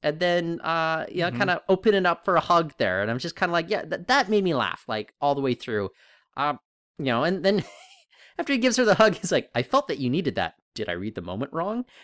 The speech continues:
Speaker 1: Like, I, I, and,
Speaker 2: <laughs>
Speaker 1: oh my God, Cam, <laughs> he's like, "Sometimes I don't cry in the shower." <laughs> Kidding. <laughs> It's like, <laughs> like,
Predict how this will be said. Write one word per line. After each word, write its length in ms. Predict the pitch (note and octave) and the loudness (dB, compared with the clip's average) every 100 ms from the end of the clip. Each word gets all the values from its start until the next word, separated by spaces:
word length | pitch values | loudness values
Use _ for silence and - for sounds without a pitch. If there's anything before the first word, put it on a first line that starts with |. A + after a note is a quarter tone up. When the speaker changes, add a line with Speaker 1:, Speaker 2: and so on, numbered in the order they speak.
| - - | -14 -8
Speaker 1:
Like, 160 | D4+ - | -8 -6
I, 280 | - C4+ - - _ | -4 -2 -4 -10 _
I, 60 | - | -8
and, 360 | C#3+ D4 C#4+ A#2+ | -2 -2 -2 -4
Speaker 2:
<laughs> 60 | - | 0
Speaker 1:
oh 80 | |
my 100 | F4 | 0
God, 280 | E4+ D#4 C4+ | 2 2 0
Cam, 260 | - C#4+ D#3+ | 0 0 0
<laughs> 40 | - | 4
he's 240 | C4+ - | 4 4
like, 200 | A3 F3 - - - | 2 2 -2 -20 -12
"Sometimes 500 | - A3+ C#4+ - C3+ | 0 2 2 2 2
I 60 | A#2+ | 2
don't 240 | D3+ F3+ | 2 2
cry 260 | - E3 F3 | 2 2 2
in 80 | D#3+ | 2
the 80 | |
shower." 520 | C3 - D#3+ C#3+ G#2 - - | -2 2 2 2 0 -4 -12
<laughs> 180 | _ _ | _ _
Kidding. 580 | - C#4+ C4 A#3+ A#3+ G#3+ - - | 0 4 4 4 4 2 0 -6
<laughs> 100 | - | 0
It's 460 | - G#4+ F4+ - | 4 4 4 0
like, 180 | D4+ - | 2 6
<laughs> 1400 | G4 - - - - F4 - - - F4 - - - - | 6 6 4 0 2 -4 -4 -8 -8 -8 -10 -10 -10 0
like, 300 | G4 - E4+ | 0 2 -2